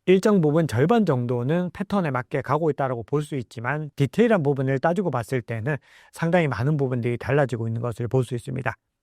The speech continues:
그게 두 가지 국면으로 볼 수 있는데요. 첫 번째 비트코인 같은 경우는 전체적으로 시장 구조 자체가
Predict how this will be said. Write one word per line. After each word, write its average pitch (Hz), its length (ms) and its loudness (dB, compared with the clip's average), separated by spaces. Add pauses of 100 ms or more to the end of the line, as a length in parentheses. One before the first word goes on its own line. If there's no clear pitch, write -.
그게 156 220 2
두 - 160 -4
가지 190 220 4
국면으로 120 560 -2
볼 135 120 0
수 131 120 -4
있는데요. 120 400 -2 (220)
첫 220 120 2
번째 202 160 2
비트코인 185 400 -2
같은 135 260 -2
경우는 127 340 -4 (300)
전체적으로 160 840 2
시장 226 360 0
구조 170 300 -2
자체가 120 540 -4